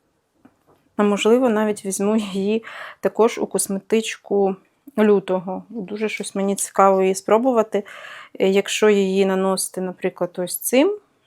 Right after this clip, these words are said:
спонжем. Я знаю, дуже багато дівчат не використовують взагалі, е, тональні креми, як такі кремові, особливо жирною шкірою, а використовують отакі от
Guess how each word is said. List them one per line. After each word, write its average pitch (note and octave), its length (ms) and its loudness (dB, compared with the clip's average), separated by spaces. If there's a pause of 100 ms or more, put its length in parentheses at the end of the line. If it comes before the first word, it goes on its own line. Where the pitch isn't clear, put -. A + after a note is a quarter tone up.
(720)
спонжем. G#3+ 560 2
Я G#3 160 6
знаю, G#3+ 240 0
дуже G3+ 200 -4
багато G3+ 300 0
дівчат F#3+ 440 0
не G3+ 160 2
використовують C4 840 2
взагалі, G#3+ 480 2 (520)
е, G3+ 140 -2
тональні G3+ 480 0
креми, G3+ 560 0
як A3+ 220 -4
такі - 280 -8
кремові, A3+ 640 2
особливо F#3+ 480 -4
жирною B3 380 2
шкірою, A3 460 2
а G#3+ 120 6
використовують G3+ 960 2
отакі - 380 0
от F#3 180 0